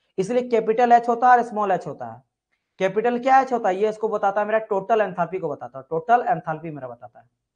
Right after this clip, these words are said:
या फिर ये बताता है मेरा एक्सटेंसिव का बिहेवियर को, ये मेरा एक्सटेंसिव प्रॉपर्टी। लेकिन जैसे छोटा एच हो गया ना, इसका मतलब क्या है? ये मेरा इंटेंसिव बन चुका है,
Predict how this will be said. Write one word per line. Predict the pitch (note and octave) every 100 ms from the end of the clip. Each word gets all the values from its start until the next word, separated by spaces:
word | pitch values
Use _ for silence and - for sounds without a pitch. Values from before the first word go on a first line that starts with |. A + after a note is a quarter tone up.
| _ _ _ _ _ _ _ _ _ _ _ _ _ _ _ _ _ _ _ -
या | F3+
फिर | F3+ G#3
ये | G#3+
बताता | G#3 G3+ G#3
है |
मेरा | G#3+ G#3+
एक्सटेंसिव | A3 - G3 F3+ G#3+
का | G3+
बिहेवियर | D#3+ C#3+ C#3 B2
को, | - - _ _ -
ये | F#3+
मेरा | A3+ A3
एक्सटेंसिव | A3 G3+ G3+
प्रॉपर्टी। | F#3 C#3+ - -
लेकिन | G#3 G#3+
जैसे | A3+ C4
छोटा | A#3+ A3+ C#4
एच | C4
हो | G#3
गया | F#3
ना, | G#3+ E3 - _ -
इसका | G3 A#3
मतलब | A#3 C#4
क्या | C#4 A3+
है? | D3+ - -
ये | A3
मेरा | A3+ A3
इंटेंसिव | G#3+ G3 G3 G3 G3+
बन | E3 D3+
चुका | C3 A#2+
है, | A2+